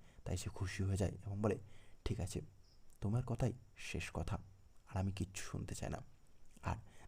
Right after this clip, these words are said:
ধীরে ধীরে পরমা অপরাজিতের প্রতি একটা ভালোবাসা অনুভব সৃষ্টি হয়, যে অনুভূতি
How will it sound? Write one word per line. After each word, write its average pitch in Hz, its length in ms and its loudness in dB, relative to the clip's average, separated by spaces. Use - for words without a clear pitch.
ধীরে 90 240 8
ধীরে 113 200 8
পরমা 113 320 6
অপরাজিতের 110 460 4
প্রতি 113 180 2
একটা - 240 2
ভালোবাসা 117 520 4
অনুভব 113 360 4
সৃষ্টি - 380 0
হয়, 95 160 6
যে - 140 0
অনুভূতি 107 460 4